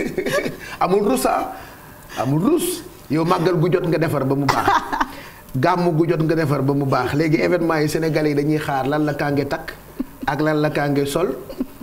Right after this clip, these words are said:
Speaker 1: ak kan la ñuy concoural Kange nga ñi da ngaa rus. Man loolu du ma ci ànd. <laughs>
Speaker 2: Non, Pape Cheikh, man moom nii laa yor. Dama, dama
Speaker 1: Da ngaa
Speaker 2: rus tuuti
Speaker 1: timide,
Speaker 2: rek,
Speaker 1: non,
Speaker 2: waaw,
Speaker 1: c'est pas,
Speaker 2: dama
Speaker 1: c'est pas
Speaker 2: timide,
Speaker 1: grave.
Speaker 2: loolu moom.
Speaker 1: C'est pas grave.
Speaker 2: Ñi ma
Speaker 1: Alors,
Speaker 2: xam
Speaker 1: d'abord,
Speaker 2: ñëpp xam nañ ko.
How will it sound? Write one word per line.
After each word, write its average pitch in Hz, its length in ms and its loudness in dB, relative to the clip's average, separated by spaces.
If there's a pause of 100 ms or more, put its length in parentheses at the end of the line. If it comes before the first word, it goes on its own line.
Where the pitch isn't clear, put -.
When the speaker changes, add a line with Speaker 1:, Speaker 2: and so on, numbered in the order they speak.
(140)
Speaker 1:
ak 156 160 -8
kan 175 160 0
la 165 100 2
ñuy 156 200 2
concoural 151 500 0
Kange 131 320 -2
nga 131 140 0
ñi 139 80 0
da 135 100 0
ngaa 131 220 0
rus. 110 180 -6
Man 123 140 -2
loolu 135 160 0
du 139 80 0
ma 151 80 0
ci - 100 -2
ànd. - 280 -2
<laughs> - 1080 -2
Speaker 2:
Non, 214 140 0
Pape 240 220 0
Cheikh, 208 180 0
man 214 160 0
moom 196 180 0
nii 196 180 0
laa 190 220 0
yor. 180 160 -2
Dama, 220 220 0 (560)
dama 190 160 0
Speaker 1:
Da 202 80 2
ngaa 170 80 0
Speaker 2:
rus 175 100 0
tuuti 202 140 0
Speaker 1:
timide, 139 180 2
Speaker 2:
rek, 151 80 0
Speaker 1:
non, 143 60 0
Speaker 2:
waaw, 160 100 2
Speaker 1:
c'est 165 60 0
pas, 180 80 2
Speaker 2:
dama 220 160 2
Speaker 1:
c'est 156 100 0
pas - 140 2
Speaker 2:
timide, 185 100 0
Speaker 1:
grave. 226 180 2
Speaker 2:
loolu 220 120 0
moom. 185 160 2 (240)
Speaker 1:
C'est 160 80 2
pas 170 180 0
grave. 151 220 0
Speaker 2:
Ñi - 260 -6
ma - 60 0
Speaker 1:
Alors, 185 100 2
Speaker 2:
xam - 80 2
Speaker 1:
d'abord, 220 140 2
Speaker 2:
ñëpp 214 220 -2
xam 185 180 -2
nañ 175 180 -2
ko. 160 100 -8